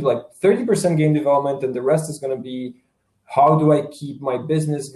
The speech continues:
going? Where do I get the money? Uh, how do I build a community? And so on. So I don't even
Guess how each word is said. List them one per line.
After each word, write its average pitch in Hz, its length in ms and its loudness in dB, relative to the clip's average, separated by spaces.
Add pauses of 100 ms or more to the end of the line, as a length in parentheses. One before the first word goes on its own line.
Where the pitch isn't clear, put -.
going? 135 500 -4
Where 123 220 -2
do 131 40 -4 (100)
I - 20 -6
get - 220 -12
the 127 100 -10 (140)
money? 151 640 2 (440)
Uh, 113 180 -4
how 139 120 4
do 139 120 -4
I 127 100 2
build 131 200 2
a - 60 -16
community? 156 300 0
And - 80 -4
so 151 120 0
on. - 80 -14
So - 220 -8 (100)
I 143 100 2
don't 202 220 4
even 135 160 -2